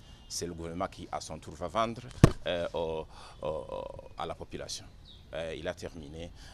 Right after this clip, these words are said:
euh, en demandant au comité ministre de sécurité qui, euh, a, qu'il a appelé,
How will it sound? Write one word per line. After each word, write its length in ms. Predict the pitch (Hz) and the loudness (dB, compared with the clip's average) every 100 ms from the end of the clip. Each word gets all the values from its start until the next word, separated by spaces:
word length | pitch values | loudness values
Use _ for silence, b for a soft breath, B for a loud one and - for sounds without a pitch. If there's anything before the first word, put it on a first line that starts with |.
| - | -4
euh, 180 | 78 73 - | -2 -2 -4
en 80 | 78 | -4
demandant 500 | 80 80 78 73 82 - | -4 -4 -4 -6 -8 -4
au 100 | 87 | -4
comité 340 | - 87 90 | -2 -4 -2
ministre 220 | 98 85 98 | -2 0 -2
de 40 | |
sécurité 520 | 87 85 87 82 117 101 B B - | -4 -4 -6 -4 -6 -6 B B -8
qui, 240 | - 104 85 | -6 -4 -2
euh, 220 | 76 90 55 | 0 2 2
a, 160 | 85 87 - - | 0 -2 -8 -10
qu'il 200 | - 104 | -2 10
a 120 | 107 | 10
appelé, 520 | - 98 - 101 92 | 12 8 4 0 2